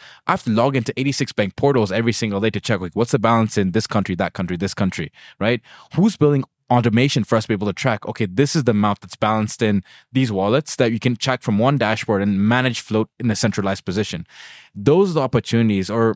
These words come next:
like, even balance checks, uh, across accounts.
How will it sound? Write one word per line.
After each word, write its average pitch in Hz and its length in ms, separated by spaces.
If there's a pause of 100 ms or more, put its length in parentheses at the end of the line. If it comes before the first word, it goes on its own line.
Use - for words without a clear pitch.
(140)
like, 117 180
even 127 220
balance 120 380
checks, - 420
uh, 110 180
across 104 380
accounts. 104 380